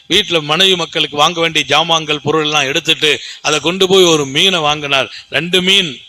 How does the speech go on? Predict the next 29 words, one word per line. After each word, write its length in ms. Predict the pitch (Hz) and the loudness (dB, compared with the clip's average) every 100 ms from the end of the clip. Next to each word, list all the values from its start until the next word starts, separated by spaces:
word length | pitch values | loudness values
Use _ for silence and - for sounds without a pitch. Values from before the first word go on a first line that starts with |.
| _ - | _ -8
அந்த 200 | 143 147 | -2 0
ஒரு 320 | 160 156 143 | 2 0 0
தங்க 240 | 156 170 | -2 0
காசுல 200 | 190 170 160 | 0 0 0
வாங்கிட்டு 540 | 160 147 147 170 160 143 | 2 2 2 2 0 0
வர்றார். 320 | 139 139 117 - - | 2 0 -2 -10 -4
வீட்டுக்கு 320 | 165 190 180 | -2 0 2
எல்லாம் 260 | 185 208 185 | 2 2 2
ஜாமான்லாம் 500 | 180 196 190 196 170 | 0 2 2 2 2
வாங்கிட்டு 240 | 180 196 | 2 0
ரெண்டு 320 | 175 165 185 | 0 0 -2
மீன் 160 | 180 196 | 0 0
வாங்கினார், 580 | 170 156 151 131 - - | 0 -2 -2 -2 -4 -12
நல்ல 160 | 143 160 | -6 0
பிரம்மாண்டமான 720 | 156 170 196 190 180 185 180 | 2 4 2 2 2 2 2
மீன், 240 | 160 165 | 0 -2
பெரிய 320 | 143 160 190 156 | 0 2 2 2
மீன். 220 | 156 135 - - | 0 -2 -10 -12
ரெண்டே 300 | 131 185 196 | -6 -2 0
வீட்டுக்கு 300 | 175 180 185 | 0 0 0
கொண்டு 240 | 156 160 | 0 -2
வந்தார். 320 | 160 151 143 - - | -2 0 -2 -2 -6
ராத்திரி 380 | 143 165 165 165 | -4 -2 0 -2
பார்த்தேன் 380 | 143 175 160 160 | 0 0 0 -2
கனவுல, 560 | 151 170 160 156 147 - - | -2 -2 0 2 2 -2 -6
கிடைச்சிச்சு 400 | 160 190 185 165 | -2 0 0 0
ஒரு 160 | 160 165 | 0 0
தங்க 280 | 165 170 180 | -2 -2 0
நாணயம். 500 | 165 160 156 156 | 2 2 2 2